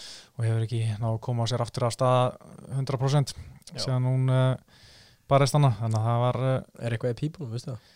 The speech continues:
Speaker 1: ekki hjá henni, nei,
Speaker 3: Nei.
Speaker 1: ekki svo við veitum, sko. Þannig að þetta var pínu erfitt ár og svo er náttúrulega hinir Íslendingarnir ekki mikið um að vera. Ég meina, Diego, hann tapaði sínum eina atvinnubardaga þessu ári.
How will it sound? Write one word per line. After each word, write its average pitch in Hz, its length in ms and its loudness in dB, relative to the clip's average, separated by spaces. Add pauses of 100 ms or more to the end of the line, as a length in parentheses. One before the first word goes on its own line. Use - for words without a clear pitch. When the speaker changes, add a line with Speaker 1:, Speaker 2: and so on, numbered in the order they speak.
(260)
Speaker 1:
ekki 123 220 -2
hjá 120 60 2
henni, 127 220 2
nei, 120 300 2
Speaker 3:
Nei. 101 180 -2 (140)
Speaker 1:
ekki 107 140 -8
svo 110 80 -6
við 110 140 0
veitum, 107 120 -6
sko. - 240 -14
Þannig 110 160 -4
að 110 60 -4
þetta 120 120 -4
var 127 160 4 (280)
pínu 156 180 2
erfitt 175 240 4
ár 175 220 4 (360)
og 123 300 -2 (240)
svo 127 300 0
er 120 40 0
náttúrulega 127 260 0
hinir 139 200 2
Íslendingarnir 135 500 0 (580)
ekki 135 200 2
mikið 190 200 6
um 208 120 6
að - 20 4
vera. 196 180 6
Ég 156 80 6
meina, 139 120 4 (100)
Diego, 151 580 4
hann 143 100 0
tapaði 143 400 2
sínum 139 160 0
eina 139 500 2
atvinnubardaga 135 460 0
þessu 139 180 2
ári. 135 140 4